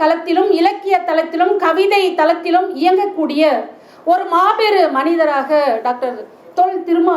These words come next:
அவர்கள் இங்கே வீற்றிருக்கின்றார். அவரை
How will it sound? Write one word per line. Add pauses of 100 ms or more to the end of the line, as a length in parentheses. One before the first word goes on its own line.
அவர்கள் (200)
இங்கே (120)
வீற்றிருக்கின்றார். (1700)
அவரை